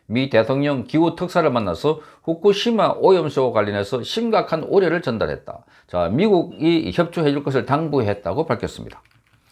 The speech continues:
하지만 바로 다음 날 케리 특사는 기자들과 만나서 일본과 국제 원자력, 에, 기구 아이에이이에이의, 어, 신뢰를 한다 이렇게 말하면서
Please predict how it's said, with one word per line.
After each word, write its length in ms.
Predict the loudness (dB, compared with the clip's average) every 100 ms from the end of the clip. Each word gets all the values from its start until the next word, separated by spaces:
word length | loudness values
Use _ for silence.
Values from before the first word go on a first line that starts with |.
| -20 -4
하지만 360 | 0 4 4 4
바로 300 | 4 4 2
다음 320 | 0 0 2
날 300 | 0 0 -6
케리 240 | -2 -2 -2
특사는 460 | -4 0 0 0
기자들과 440 | -2 -2 0 2 2
만나서 520 | 0 -2 -2 -2 -2 -8 -8
일본과 720 | -2 2 2 2 2 0 -2 -6
국제 360 | -8 -4 0 2
원자력, 600 | 4 2 2 0 0 -2 -16
에, 280 | -10 -8 -8
기구 340 | -6 -4 -2 0
아이에이이에이의, 1400 | 2 4 4 2 2 -2 -2 2 2 0 -2 0 0 -2 -10 _ -12
어, 240 | -8 -8
신뢰를 600 | -4 -2 2 2 2 0
한다 560 | -2 -4 -4 -4 -8 -6
이렇게 260 | -4 -2 2
말하면서 540 | 4 4 0 -2 -2